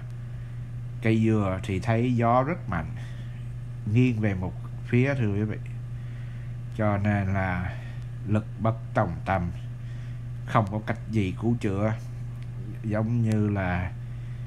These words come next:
nhỏ vài giọt nước vào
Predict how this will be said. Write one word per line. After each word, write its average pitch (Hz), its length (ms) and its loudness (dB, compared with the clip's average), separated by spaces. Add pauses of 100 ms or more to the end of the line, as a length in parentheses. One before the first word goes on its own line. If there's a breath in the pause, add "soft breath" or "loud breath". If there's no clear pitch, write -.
(360 loud breath)
nhỏ 104 320 4
vài 98 440 4
giọt 90 280 0
nước 127 220 2 (720 loud breath)
vào 92 420 2